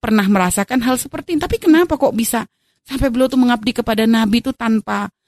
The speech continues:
tanpa pamrih, tanpa menuntut, tanpa mengharap balasan. Loh ini kok jauh banget gitu. Makanya dotnya tuh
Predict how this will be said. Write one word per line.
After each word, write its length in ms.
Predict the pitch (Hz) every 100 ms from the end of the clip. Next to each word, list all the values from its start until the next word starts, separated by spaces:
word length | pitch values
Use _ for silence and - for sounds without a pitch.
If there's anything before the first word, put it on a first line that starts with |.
| _ _
tanpa 400 | 277 247 220 214 -
pamrih, 720 | 311 349 339 269 254 262 240
tanpa 400 | 233 214 214 214
menuntut, 800 | 220 220 226 262 415 403 - 254
tanpa 320 | - 220 220 220
mengharap 400 | 214 214 208 202
balasan. 800 | 214 220 349 453 - 294 262 - _ _ _ _
Loh 160 | 330
ini 160 | 349 453
kok 320 | 453 359 -
jauh 240 | 269 339
banget 480 | 302 349 403 339 339 -
gitu. 240 | 208 170 147 _ _ _ _ -
Makanya 440 | 185 196 269 381 - _
dotnya 400 | 190 214 214 285
tuh 240 | 392 349